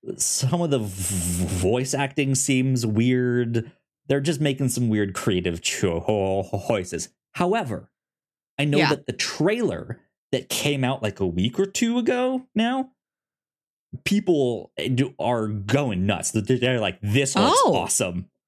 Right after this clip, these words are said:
Speaker 1: This looks
Speaker 2: Oh,
Speaker 1: really
Speaker 2: okay.
Speaker 1: fun."
Speaker 2: I
Speaker 1: So
Speaker 2: haven't
Speaker 1: I
Speaker 2: seen
Speaker 1: don't,
Speaker 2: that one yet.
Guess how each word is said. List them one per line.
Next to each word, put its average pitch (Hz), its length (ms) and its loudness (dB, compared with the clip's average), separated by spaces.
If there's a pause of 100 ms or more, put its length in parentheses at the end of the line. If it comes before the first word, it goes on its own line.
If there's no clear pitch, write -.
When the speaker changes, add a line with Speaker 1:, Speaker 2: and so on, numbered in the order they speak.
(160)
Speaker 1:
This 139 260 0
looks 127 160 0
Speaker 2:
Oh, 359 380 6
Speaker 1:
really 392 140 6
Speaker 2:
okay. 185 340 4
Speaker 1:
fun." - 360 -2 (680)
Speaker 2:
I 254 100 2
Speaker 1:
So 440 80 8
Speaker 2:
haven't 480 180 4
Speaker 1:
I - 60 4
Speaker 2:
seen 571 80 6
Speaker 1:
don't, 554 80 4
Speaker 2:
that 302 160 4
one 190 140 2
yet. 143 280 2